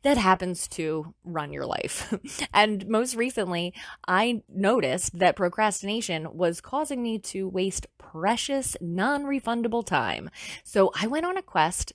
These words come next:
to find my answer. That's when I discovered the trustworthy and professional team of hypnotists at Uncommon Knowledge. They're based in the U K,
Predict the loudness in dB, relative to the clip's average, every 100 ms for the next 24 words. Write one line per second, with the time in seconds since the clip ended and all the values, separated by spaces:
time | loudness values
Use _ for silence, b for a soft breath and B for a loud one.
0 | _ -6 -4 -2 -2 -2 -4 -6 -8 -10
1 | _ _ _ _ _ _ _ _ -20 -6
2 | -4 -2 -2 -2 2 2 0 -4 -6 -8
3 | -12 B B -10 -8 -2 -2 -2 -2 0
4 | -2 -4 -8 -10 -6 -2 0 0 -4 -6
5 | -4 -4 -2 -2 -2 -4 -4 -2 -6 -2
6 | 2 2 0 -6 -4 -4 -2 -2 -2 -4
7 | -8 -12 -16 -18 b b b b -2 4
8 | 4 4 -2 -2 -4 -2 0 0 0